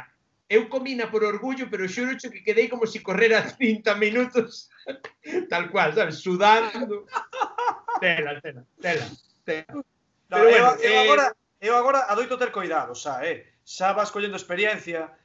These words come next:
Speaker 2: xa sabes o que lle entra ben ou que non a cada cousa, sabes?
Speaker 1: Digo, venche, venche esa querencia pola cociña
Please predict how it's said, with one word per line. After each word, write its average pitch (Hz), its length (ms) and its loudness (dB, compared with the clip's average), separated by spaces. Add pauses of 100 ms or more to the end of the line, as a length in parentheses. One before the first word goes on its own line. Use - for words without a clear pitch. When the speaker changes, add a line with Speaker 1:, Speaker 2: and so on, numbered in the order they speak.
(120)
Speaker 2:
xa 175 120 -8
sabes 196 340 -2
o 175 100 -8
que 165 80 -8
lle 170 80 -4
entra 170 240 -4
ben 170 240 0
ou 151 80 -4
que 147 160 -12
non 165 240 -4
a 151 80 -4
cada 151 240 -2
cousa, 147 480 -6 (440)
sabes? 139 480 -4
Speaker 1:
Digo, 190 240 -12
venche, 254 440 -4
venche 247 360 -6
esa 254 180 -6
querencia 233 420 -4
pola 214 220 -2
cociña 220 560 -4